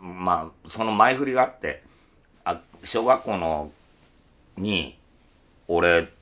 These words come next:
自分の名前彫ったんだよね」って、体育館の柱に言って。それを、鈴木保奈美が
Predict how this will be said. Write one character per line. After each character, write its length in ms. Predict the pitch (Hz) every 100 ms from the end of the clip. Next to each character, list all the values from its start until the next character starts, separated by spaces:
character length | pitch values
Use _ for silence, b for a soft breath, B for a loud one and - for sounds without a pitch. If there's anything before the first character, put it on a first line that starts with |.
| -
自 180 | 71
分 160 | 95 117
の 100 | 135
名 120 | 131
前 160 | 131 127
彫 140 | 117
っ 100 | 147
た 140 | - 101
ん 40 |
だ 120 | 80
よ 80 | 71
ね」 220 | 73 78
っ 20 |
て、 340 | 76 _ 60 58 -
体 220 | 87 87
育 140 | -
館 240 | 85 71 65
の 460 | 69 67 64 55 _ -
柱 400 | 90 80 90 80
に 120 | 67
言 60 |
っ 40 | -
て。 200 | - - _ _ _ _ _ _ -
そ 200 | - 98
れ 80 |
を、 380 | 104 117 101 - - _ _ _ _ _ _ _ _ _ _ _ _ _ _
鈴 320 | - - 95
木 120 | 98 110
保 100 | 95
奈 220 | 101 98
美 80 | 98
が 400 | 101 92 76